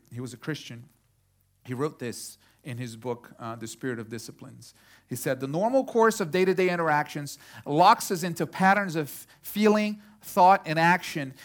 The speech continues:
that are geared to a world set against God. Nothing but solitude can allow the development of a freedom from the ingrained behaviors that hinder our generation into God's order."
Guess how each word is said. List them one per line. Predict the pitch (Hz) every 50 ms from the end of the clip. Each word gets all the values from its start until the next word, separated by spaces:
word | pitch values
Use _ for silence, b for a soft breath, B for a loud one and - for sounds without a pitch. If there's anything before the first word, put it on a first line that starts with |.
| B B B
that | 143 156 156
are | 156 156
geared | 135 131 131 156 220 254 262 254 262 269 247 233 220 B B B B -
to | - 208 185 185
a | 185
world | 170 160 165 185 208 220 220 208 196 190 190 170 - - b b b
set | b - - 214 185 -
against | 165 147 131 123 165 180 190 190 185 - - - - - _ _ - 139
God. | 151 147 139 127 113 - - - _ _ _ _ _ _ _ _ _ _ _ _ _ _ _ _ _ _ _ _ _ _
Nothing | - 170 240 277 269 - 277 254 220
but | 202 196
solitude | - - - 240 226 226 220 196 - - - 131 110 - - - _ b b b b
can | - 190 180
allow | 180 170 180 196 196
the | 196 175
development | 139 156 147 127 131 185 190 220 208 214 214 208 202 -
of | 185 165 147 156
a | 143
freedom | 135 - - - - 220 226 208 185 156 147 147 151 b b b b
from | b - - 180 165 160
the | 151 156 151 147
ingrained | 143 139 120 127 160 180 190 208 226 226 196 160
behaviors | 185 170 151 165 190 202 208 175 156 160 151 143 131 143
that | 185 139
hinder | 131 123 170 214 208 190 190 165
our | 156 156
generation | 143 151 165 156 151 147 156 160 156 156 - 151 139
into | 139 135 - -
God's | 123 143 143 147 143 139 139 135 - - - b b b b b b
order." | - 143 135 131 - - -